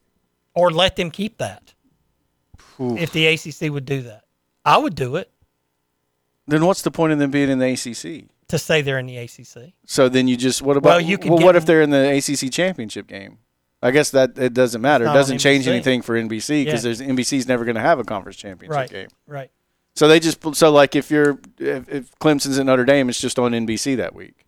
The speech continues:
Speaker 1: Right. And N B, and Notre Dame gets the money, and then the next year when it's at Clemson, it's on
Speaker 2: Whatever the A C C does.
Speaker 1: Yeah.
Speaker 2: Which is how it works now anyway.
Speaker 1: Right.
Speaker 2: Interesting.
Speaker 1: I would, I would, to me, and, and it sounds like these conferences are gonna go against these,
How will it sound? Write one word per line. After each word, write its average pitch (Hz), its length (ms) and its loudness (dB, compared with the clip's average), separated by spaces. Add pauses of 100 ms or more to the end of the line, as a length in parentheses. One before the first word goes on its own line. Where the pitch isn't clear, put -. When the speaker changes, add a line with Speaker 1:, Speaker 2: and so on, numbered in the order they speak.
Speaker 1:
Right. 131 220 -10 (380)
And 139 120 -12
N 135 120 -6
B, 139 280 -8
and 147 160 -4
Notre 139 220 -2
Dame 139 160 -2
gets 135 180 -6
the 147 100 -12
money, 147 320 -6
and 139 120 -12
then 139 240 -14 (380)
the - 100 -4
next 151 300 -2
year 170 400 -4
when 147 160 -8
it's 139 120 -10
at 160 160 0
Clemson, 170 440 -6 (560)
it's 143 200 -14
on 160 460 0
Speaker 2:
Whatever 131 400 2
the 123 60 2
A 123 80 2
C 123 180 -8
C 151 160 -8
does. 123 220 -12
Speaker 1:
Yeah. 156 240 -4
Speaker 2:
Which 139 160 -2
is 127 100 -2
how 135 200 6
it 131 40 0
works 127 240 -2
now 123 180 -6
anyway. - 280 -14
Speaker 1:
Right. 143 240 -4 (420)
Speaker 2:
Interesting. - 540 -10
Speaker 1:
I 196 140 4
would, 277 300 -2
I 208 180 4
would, 254 300 -4 (220)
to 226 120 -6
me, 240 160 0
and, 214 260 0
and 208 220 0
it 185 100 -6
sounds 285 380 0
like 220 240 2
these 202 200 -4
conferences 220 560 -2
are 175 60 -2
gonna 165 180 -4
go 180 280 0
against 214 340 -6
these, 190 340 -8